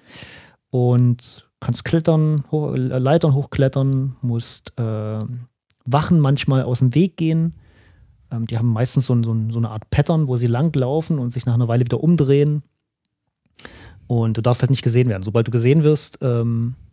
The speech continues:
ist das Level, fängt das Level von vorne an. Und auch wie das Level immer aufhört.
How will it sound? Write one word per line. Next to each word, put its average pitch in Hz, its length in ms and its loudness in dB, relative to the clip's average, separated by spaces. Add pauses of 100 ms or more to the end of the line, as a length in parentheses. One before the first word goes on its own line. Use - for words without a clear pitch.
(400)
ist 120 120 -4
das 113 60 -4
Level, 120 360 2 (320)
fängt 120 180 0
das - 40 -10
Level 117 120 2
von 107 100 -8
vorne 113 220 -4
an. 107 180 -10 (840)
Und 143 80 -8
auch 147 80 -8
wie - 40 -10
das 156 160 2
Level 151 160 4
immer 151 160 0
aufhört. 123 480 -6